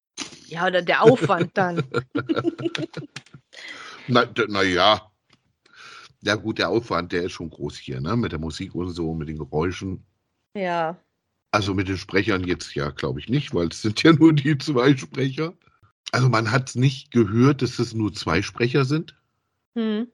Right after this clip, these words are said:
Speaker 2: Aber ich, also jetzt ist es mir klar, ja, logisch, dass sie die Stimmen immer so tief gemacht haben, ja.
Speaker 1: Genau.
Speaker 2: Aber die waren ja immer tief.
Speaker 1: Auf dies-, ja, das hab ich mir aber jetzt so erklärt wegen dem Planeten, dass die alle so ein bisschen tief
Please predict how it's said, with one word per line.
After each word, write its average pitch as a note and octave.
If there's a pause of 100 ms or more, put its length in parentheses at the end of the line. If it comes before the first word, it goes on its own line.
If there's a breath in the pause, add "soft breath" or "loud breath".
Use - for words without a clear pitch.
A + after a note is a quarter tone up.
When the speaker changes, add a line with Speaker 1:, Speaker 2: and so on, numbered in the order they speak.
(280)
Speaker 2:
Aber G#2
ich, A#2 (360)
also G#2
jetzt G#2
ist A2
es G2+
mir F2+
klar, F#2
ja, F#2
logisch, G2+ (360 loud breath)
dass F#2
sie F#2+
die F2+ (340 soft breath)
Stimmen G#2
immer F#2+
so G2
tief C3
gemacht D#2+
haben, G#2
ja. F#2
Speaker 1:
Genau. G3 (220)
Speaker 2:
Aber A2
die G2+
waren G2+
ja G#2
immer C#3
tief. - (560)
Speaker 1:
Auf G#3
dies-, A#3
ja, G#3+
das G3+
hab A#3+
ich E4
mir C#4
aber A3+
jetzt G3
so A#3
erklärt C#4
wegen C4
dem C4
Planeten, A3
dass F#3+
die G#3
alle C4+
so A#3
ein G3
bisschen F#3+
tief F#3+